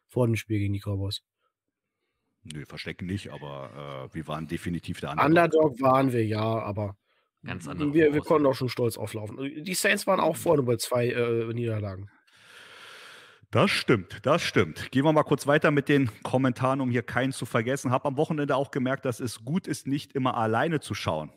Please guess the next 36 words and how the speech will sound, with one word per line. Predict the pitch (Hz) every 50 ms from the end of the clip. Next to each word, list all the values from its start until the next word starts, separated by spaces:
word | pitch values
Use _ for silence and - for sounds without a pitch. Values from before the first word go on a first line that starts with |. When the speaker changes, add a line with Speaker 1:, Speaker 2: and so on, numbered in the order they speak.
| _ -
Speaker 2:
Ja, | - 80 90 110 127 127 - -
Speaker 1:
Hätte | - 127 98 98
ich | 95
Speaker 2:
also | 98 85
da | - 98 120 113 101
Speaker 1:
gebraucht, |
Speaker 2:
hat | 113 -
Speaker 1:
ja. | 107 107
Speaker 2:
jemand | - - 117 113 110 110 107 98 - -
auf | 104 95 -
jeden | - - 113 117 120 120 110
Fall, | - - - - 107 101 101 104 98 98 98 101 - -
ähm, | 101 95 92 90 90 90 90 90 90 90 _ _ _ _ _ _ _ _ _ _ - - _ _
zu | - - 101
zweit | - - - 101 117 135 -
geguckt. | 131 107 - - 135 131 - - - -
Äh, | 113
wer | 117 110 107 104 107 104 92 98 104 107
schreibt | - - - 107 - -
hier, | 117
der | 101 92
Facebook-User? | - 117 113 104 - 117 107 - 117 113 110 113 107
„Ich | 107 -
finde, | - 131 139 127
das | 120 113 -
Spiel | - - 135 131
hat | 120 123 -
gezeigt, | - 110 - - 117 117 - _ - - - - - -
wie | - 104
krass | - - 131 123 -
das | - 110 - -
Team | - 131 113
von | - 117 107
Ryan | 104 107 117 120
getragen | 113 110 - - 110 110 127 143 123 113
wird. | 120 123 -